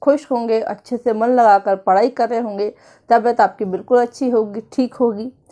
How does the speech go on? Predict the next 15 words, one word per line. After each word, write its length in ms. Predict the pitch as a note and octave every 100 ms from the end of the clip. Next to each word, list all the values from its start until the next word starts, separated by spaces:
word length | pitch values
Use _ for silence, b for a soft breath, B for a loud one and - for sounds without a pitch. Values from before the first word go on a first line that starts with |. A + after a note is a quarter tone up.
| b b b
और 260 | F3+ G3 F#3+
उम्मीद 320 | - B3 C#4
करती 320 | - B3+ C4
हूँ 220 | B3+ C#4+
आपने 260 | B3+ B3+ B3+
सीजीएल 400 | - B3 A#3 D#4+
वाला 260 | C#4+ A#3+ B3+
फॉर्म 400 | - A#3 A#3 A3
भर 200 | B3 C4
दिया 220 | C4+ C4
होगा, 400 | C4 A3+ A3+ -
सीएचएसआर 520 | _ A#3 A3+ - D4+
भी 140 | B3+ C#4
भरा 260 | B3+ A3+
होगा। 300 | A3+ A3 F#3